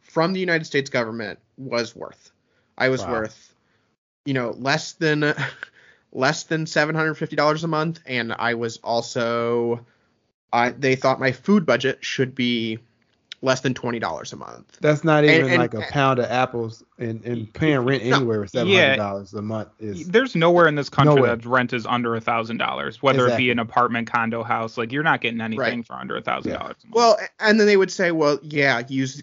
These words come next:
Speaker 1: use government assisted housing, you know, rent can, you know, those types of things." And you just do one Google search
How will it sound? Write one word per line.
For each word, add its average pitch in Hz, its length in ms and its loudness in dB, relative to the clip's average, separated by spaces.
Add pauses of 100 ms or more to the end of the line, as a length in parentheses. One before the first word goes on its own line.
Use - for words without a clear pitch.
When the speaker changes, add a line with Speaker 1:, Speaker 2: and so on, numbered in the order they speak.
(100)
Speaker 1:
use 156 380 -6
government 147 540 0
assisted 123 560 -8
housing, 151 640 -2
you 135 120 -4
know, 117 320 -2
rent 131 320 -2
can, 131 240 -6
you 135 120 -4
know, 117 120 -2
those 131 240 2
types 135 200 -4
of 139 100 -10
things." 160 280 -2 (560)
And 156 280 4
you 170 180 -2
just 196 360 0
do 180 220 2
one 147 420 2
Google 151 280 -2
search 165 400 -4